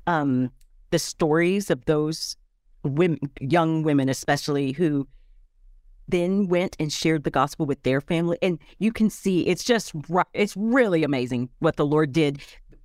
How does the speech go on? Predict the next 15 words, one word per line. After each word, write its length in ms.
because 380
I 140
was 260
so 880
freshly, 1120
I 100
mean, 160
I 100
was 140
maybe 300
a 40
year, 680
two, 260
two 200
years, 580